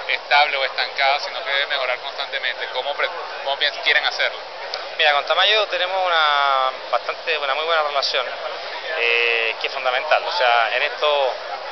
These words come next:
Speaker 2: no somos Viña San Pedro el que vende el vino, sino, y, y, y, sino que somos un equipo los que finalmente hacemos y vendemos el vino y tenemos que estar todos en el mismo carro. Y es por eso que hemos tratado, eh,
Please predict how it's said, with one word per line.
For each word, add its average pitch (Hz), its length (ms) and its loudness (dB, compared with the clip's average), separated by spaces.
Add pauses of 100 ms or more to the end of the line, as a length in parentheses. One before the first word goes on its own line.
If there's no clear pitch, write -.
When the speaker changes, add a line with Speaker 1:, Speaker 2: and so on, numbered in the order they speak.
(220)
Speaker 2:
no 135 100 -2
somos 170 560 2
Viña 160 400 0
San 147 160 -2
Pedro 175 640 2
el 151 120 0
que 147 120 0
vende 151 420 2
el 143 80 0
vino, 147 280 2 (480)
sino, 139 160 -2 (120)
y, - 20 -6 (100)
y, 127 480 -8
y, 120 100 -6 (380)
sino 151 240 -2
que 143 80 -6
somos 147 300 -2
un 139 100 -2
equipo 139 440 -2 (340)
los 123 120 -2
que 127 300 0 (220)
finalmente 139 480 -2
hacemos 147 500 -4
y 131 60 -6
vendemos 127 360 -2
el 127 80 -8
vino 139 260 -2
y 127 60 -6
tenemos 135 260 -6
que 131 60 -8
estar 127 200 -4
todos 147 320 -2 (400)
en 123 80 -2
el 120 100 0
mismo 135 220 -4
carro. 127 320 4 (520)
Y - 40 -6
es 127 60 -6
por 151 100 0
eso 160 180 -2
que 139 380 2
hemos 139 220 -4
tratado, 139 340 4
eh, 131 120 -4